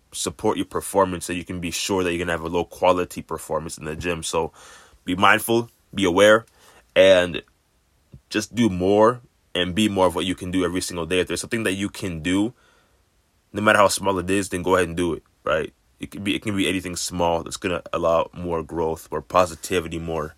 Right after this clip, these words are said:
sustainability, more drive, more growth into your life. So you wanna really focus on that, strive for it, and make small tweaks and adjustments that you need to make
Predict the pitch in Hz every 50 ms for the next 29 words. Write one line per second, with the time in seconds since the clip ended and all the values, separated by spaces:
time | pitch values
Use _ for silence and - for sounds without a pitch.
0 | _ - - _ _ _ - - - 98 - 113 101 95 87 80 85 85 85 85
1 | 82 85 85 85 82 78 80 78 - 82 80 80 76 80 80 78 73 82 80 76
2 | - - - - - 82 - - 78 80 76 80 80 80 78 - - 85 87 90
3 | 92 90 98 95 90 - - - 87 80 76 - - 85 82 82 82 78 - -
4 | _ _ - - - - - - 90 82 82 82 80 - - 80 82 82 85 85
5 | - - _ _ _ _ _ _ _ _ _ - 82 87 85 78 82 85 92 95
6 | 92 _ - - - 98 90 87 85 - - - 87 82 - 87 80 80 80 85
7 | 85 85 - - 82 - 80 78 82 82 82 78 - 80 82 82 80 78 - -